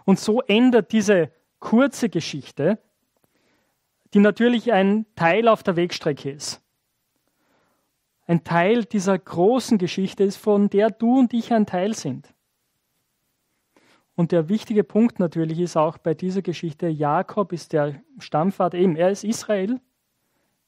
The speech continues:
er ist der Stammvater des Volkes, er ist der, aus dem eines Tages der große Nachkomme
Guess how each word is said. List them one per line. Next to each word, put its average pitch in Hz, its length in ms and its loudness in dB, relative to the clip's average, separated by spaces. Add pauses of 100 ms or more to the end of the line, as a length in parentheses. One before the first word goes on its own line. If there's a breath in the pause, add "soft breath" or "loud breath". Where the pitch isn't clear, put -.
er 180 140 -2
ist 180 140 -8
der 180 60 -2
Stammvater 185 680 -2
des 180 140 -6
Volkes, 196 480 -4
er 190 320 0
ist - 320 -8 (640)
der, 196 320 0
aus 170 220 -6
dem 202 300 0 (500)
eines 190 420 0
Tages 165 720 -6 (1800)
der 175 260 0
große 165 520 -6
Nachkomme 139 800 -4